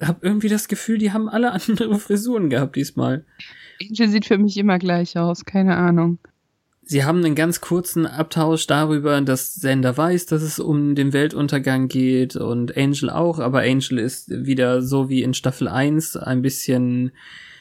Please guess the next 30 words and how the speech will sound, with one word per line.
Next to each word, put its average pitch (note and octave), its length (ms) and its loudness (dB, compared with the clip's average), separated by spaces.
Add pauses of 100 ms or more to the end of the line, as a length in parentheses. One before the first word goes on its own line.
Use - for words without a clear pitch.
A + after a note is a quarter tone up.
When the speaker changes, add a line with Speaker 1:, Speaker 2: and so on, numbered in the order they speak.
(280)
Speaker 1:
verschlossen C3+ 1080 0
und, B2 760 -2
äh, A#2+ 180 -2
düster, F3+ 920 -2
so. F3 480 -2
Also C3 200 0
er B2 200 2
will B2+ 140 -6
Speaker 2:
Ja. D3+ 400 4
Speaker 1:
ihm C#3 200 2
gegenüber C#3 460 0
nicht, C3 300 -4
nicht C3 260 -2
rausrücken D#3+ 480 0
damit. D#3 420 0
Äh, B2+ 260 0
sie C3+ 140 -4
haben C#3 160 2
ja C3 80 2
keine C3 320 0
Ahnung, D3 340 0
ich C3+ 140 -4
muss C#3 140 -2
sie B2+ 160 0
warnen, D#3+ 460 0
so F3+ 120 -4
ungefähr. E3+ 480 -4 (760)
Speaker 2:
Xander D#3 360 2
gegenüber, D#3 760 2 (100)
ähm, C#3 480 0